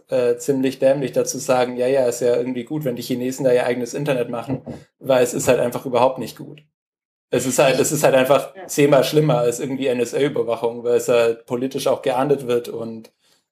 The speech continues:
Speaker 1: es ist halt nicht nur Massenüberwachung, es ist halt einfach scheiße.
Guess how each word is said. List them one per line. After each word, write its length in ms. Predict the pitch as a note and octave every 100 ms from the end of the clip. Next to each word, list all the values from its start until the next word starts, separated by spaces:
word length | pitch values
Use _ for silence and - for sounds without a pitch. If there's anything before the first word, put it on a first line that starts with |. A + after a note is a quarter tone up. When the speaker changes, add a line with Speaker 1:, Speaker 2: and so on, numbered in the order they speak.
| _
Speaker 1:
es 160 | - B2
ist 120 | C#3
halt 140 | D3+ C3+
nicht 120 | C3+
nur 100 | C3
Massenüberwachung, 800 | B2+ C#3+ E3 C3+ B2+ C3 C#3 B2+
es 100 | A2+
ist 140 | C3
halt 140 | C#3+ B2+
einfach 720 | B2+ A#2+ C3 B2 A#2+ - - G#2+ F#3
scheiße. 680 | - C3 C#3 D#3 D2+ - -